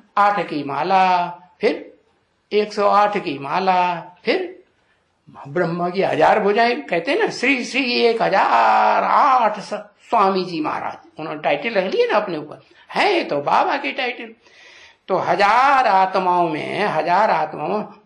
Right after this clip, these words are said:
पाँच सौ हुई righteous भुजाएं, पाँच सौ हुई leftist भुजाएं। सहयोगी तो बनती है ना,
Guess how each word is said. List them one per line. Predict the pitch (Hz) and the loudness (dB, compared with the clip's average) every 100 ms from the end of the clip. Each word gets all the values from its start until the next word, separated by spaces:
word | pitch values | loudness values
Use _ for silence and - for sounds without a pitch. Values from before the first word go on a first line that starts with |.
| - | 0
पाँच | 214 233 226 | 2 2 0
सौ | 214 190 | 0 0
हुई | 185 170 | 0 0
righteous | 165 180 - 294 285 | 0 0 0 -2 -2
भुजाएं, | 285 285 262 165 - | -2 2 0 0 -2
पाँच | 185 185 | -2 -4
सौ | - | -4
हुई | 139 160 - - _ | -8 -6 -10 -14 _
leftist | - 311 370 349 302 | -4 -4 -2 -8 -8
भुजाएं। | 254 233 | -10 -10
सहयोगी | 170 196 196 226 494 | 0 2 4 4 6
तो | 415 | 4
बनती | 196 185 190 | 4 2 0
है | 156 | -2
ना, | - 339 - | 0 -4 -6